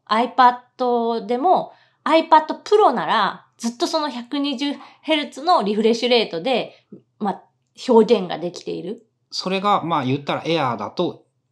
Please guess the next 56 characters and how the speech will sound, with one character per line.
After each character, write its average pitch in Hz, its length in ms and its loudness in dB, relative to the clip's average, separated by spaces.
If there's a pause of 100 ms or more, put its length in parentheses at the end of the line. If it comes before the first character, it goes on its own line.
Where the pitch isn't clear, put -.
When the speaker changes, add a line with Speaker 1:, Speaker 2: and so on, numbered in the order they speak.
(120)
Speaker 2:
ま 190 180 4
だ 151 160 0
そ 123 160 -6
こ 127 160 -4
は 117 340 -2
差 - 220 -4
別 143 240 0
化 135 160 2
と 123 140 -4
し - 120 -4
て 107 260 -8
載 123 120 0
せ 160 160 0
て 151 80 -2
い 135 160 2
な 151 140 2
い 135 120 4
ん 92 140 -4
だ - 120 -18
ね。 202 140 -12
Speaker 1:
載 226 100 -4
せ 285 200 -2
て 220 160 -2
い 202 100 -2
な 185 300 -6
い。 - 140 -20 (420)
で、 233 320 -4 (480)
ま 269 160 -2
あ、 - 180 -12 (340)
ず 330 180 -4
っ 320 80 -8
と 302 100 -2
い 262 320 -4
ろ 320 120 4
ん 311 40 -4
な 311 80 0
人 294 160 -4
に 202 160 -2
言 208 80 -4
う 208 40 -6
ん 190 40 -6
だ 165 100 -4
け - 160 -12
ど、 247 340 0
そ - 240 -4
れ 554 120 2
し 571 120 -6
か 320 120 0
知 - 140 -6
ら 240 120 2
な 240 140 0
け 220 120 -6
れ - 80 -8
ば、 - 120 -10
六 240 260 -2
十 392 80 0